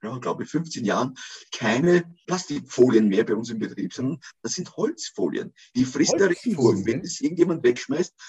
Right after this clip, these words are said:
Speaker 1: sieht aus wie Plastik, ist transparent, ist
Speaker 2: Also
Speaker 1: aber aus,
Speaker 2: Holzfolien, okay.
Speaker 1: aus,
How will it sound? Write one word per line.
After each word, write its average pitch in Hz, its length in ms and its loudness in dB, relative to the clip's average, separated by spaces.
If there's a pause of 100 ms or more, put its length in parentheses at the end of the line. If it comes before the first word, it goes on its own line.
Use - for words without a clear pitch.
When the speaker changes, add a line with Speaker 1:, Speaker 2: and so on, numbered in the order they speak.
Speaker 1:
sieht - 180 2
aus - 160 6
wie 180 80 4
Plastik, 151 480 -2 (160)
ist 127 160 -4
transparent, - 640 -2 (340)
ist 127 80 0
Speaker 2:
Also 160 160 2
Speaker 1:
aber 175 160 0
aus, - 0 -
Speaker 2:
Holzfolien, 165 380 -4
okay. - 280 -8
Speaker 1:
aus, - 120 2